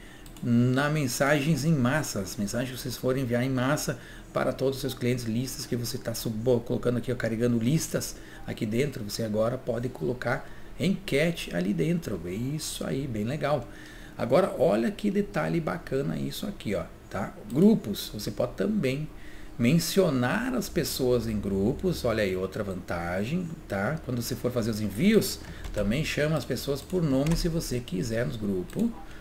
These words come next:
tá? Pode chamar os grupos por nome, ah, vai subir a tua lista de grupos aqui e vai colocar também enquete em grupos. Você pode também tá colocando enquetes dentro dos grupos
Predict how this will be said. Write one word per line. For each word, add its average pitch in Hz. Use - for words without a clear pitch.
tá? 101
Pode 110
chamar 113
os 107
grupos 117
por 101
nome, 156
ah, 123
vai 117
subir 113
a -
tua 110
lista 101
de 117
grupos 101
aqui 110
e 202
vai 117
colocar 123
também 120
enquete 202
em 196
grupos. 190
Você 110
pode 113
também 113
tá 185
colocando 147
enquetes 131
dentro 170
dos 160
grupos 135